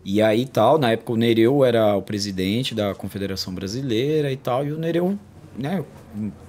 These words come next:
junto com a galera, falava lá com ele, enfim. E aí, cara, foi aí que ele começou a, ele falou, "Opa, o Adriano aqui", a ga-, não só o Adriano, a equipe, né?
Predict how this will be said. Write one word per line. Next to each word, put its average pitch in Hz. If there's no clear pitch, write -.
junto 117
com -
a 139
galera, 143
falava 127
lá 117
com 151
ele, 196
enfim. 151
E 190
aí, 226
cara, 254
foi 214
aí 220
que 226
ele 240
começou 247
a, 285
ele 254
falou, 254
"Opa, 285
o 240
Adriano 233
aqui", 196
a 214
ga-, 196
não 220
só 269
o 202
Adriano, 147
a 143
equipe, 180
né? 117